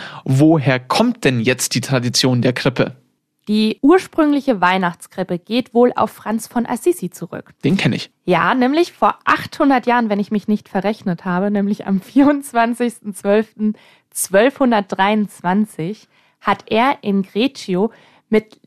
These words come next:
Speaker 2: einem lebendigen Ochsen und einem Esel die Szene der Geburt Jesu Christi nachgestellt. Er wollte damit die Botschaft von Weihnachten näher bringen und auch die Bedeutung der Geburt Jesu Christi verdeutlichen.
Speaker 1: Ja, mit lebendigen Tieren,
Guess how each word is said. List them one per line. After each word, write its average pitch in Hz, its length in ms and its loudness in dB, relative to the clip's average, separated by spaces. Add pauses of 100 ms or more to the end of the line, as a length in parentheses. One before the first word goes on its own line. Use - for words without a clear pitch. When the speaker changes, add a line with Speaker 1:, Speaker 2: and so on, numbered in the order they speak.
(100)
Speaker 2:
einem 208 260 2
lebendigen 214 720 0
Ochsen - 440 -4
und - 240 -8
einem 196 340 0
Esel 214 460 -2 (300)
die 190 100 -4
Szene 262 320 0
der 220 160 2
Geburt 226 380 0
Jesu 226 300 0
Christi 226 420 -2
nachgestellt. - 760 -4 (420)
Er 180 160 0
wollte 233 240 2
damit 226 500 0
die 185 80 0
Botschaft 233 500 0
von 185 260 -2
Weihnachten 208 520 -4
näher 277 240 2
bringen 285 380 -2 (200)
und 285 300 -2
auch - 160 -2
die - 120 -10
Bedeutung 214 480 0
der 208 140 0
Geburt 208 420 -2
Jesu 202 260 -2
Christi 214 400 -2
verdeutlichen. - 800 -14
Speaker 1:
Ja, 127 340 2
mit 131 380 0
lebendigen 135 680 0
Tieren, 185 520 2